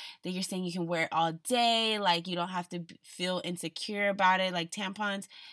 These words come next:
like, if you, if you like me, that tampon, you still gonna have some doubts because,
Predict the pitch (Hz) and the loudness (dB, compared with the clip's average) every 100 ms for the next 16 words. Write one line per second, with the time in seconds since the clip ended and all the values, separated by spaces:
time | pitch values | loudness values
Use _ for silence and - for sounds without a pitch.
0 | - 170 165 190 254 269 - 220 262 262 | -2 0 0 0 0 -2 -2 -2 -2 -2
1 | 247 233 233 233 240 208 180 190 220 240 | -2 -2 -2 0 0 -4 0 2 4 2
2 | 220 214 226 208 185 202 214 - 202 202 | -4 -2 -2 -2 -4 -6 -6 -4 0 2
3 | 202 196 - - 180 175 170 165 165 165 | 2 0 -6 -8 -4 -2 0 -2 -4 -4
4 | 160 - 156 151 143 135 - - 151 175 | -4 -4 -4 0 0 -2 -6 -6 -6 -2
5 | 143 143 147 | -2 -2 -8